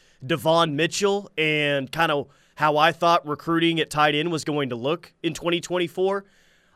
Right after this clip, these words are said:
I don't know about you, Parker, but I'm surprised that we're hearing now that Cooper Alexander got the offer. I, I, I'm surprised that it, in late May he got the offer. Again, that's nothing about him as a player. It's just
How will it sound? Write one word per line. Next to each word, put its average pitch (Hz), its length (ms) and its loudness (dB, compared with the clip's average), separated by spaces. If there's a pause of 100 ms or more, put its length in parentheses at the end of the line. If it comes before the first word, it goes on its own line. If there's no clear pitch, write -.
I 190 100 4
don't 214 120 4
know 208 80 6
about 180 200 4
you, 190 140 0
Parker, 214 360 0
but 165 120 2
I'm 156 140 0
surprised 147 840 2
that 147 140 -4
we're 147 140 -4
hearing 143 440 -2
now 127 480 0 (280)
that 143 120 -2
Cooper 151 300 -2
Alexander 127 520 -2
got 107 220 -8
the 104 140 -12
offer. - 340 -14 (340)
I, 143 200 0
I, 160 200 2
I'm 170 120 0
surprised 175 580 0
that 151 220 0
it, 147 260 -4
in 147 240 -4
late 170 240 0
May 151 540 -2 (280)
he 170 180 -2
got 139 220 0
the 135 140 -4
offer. 127 260 -2
Again, 190 200 2
that's 196 220 0
nothing 180 580 0 (220)
about 147 360 2
him 180 160 0
as 147 100 -2
a 151 60 -4
player. 202 520 2
It's 160 200 -4
just - 320 -6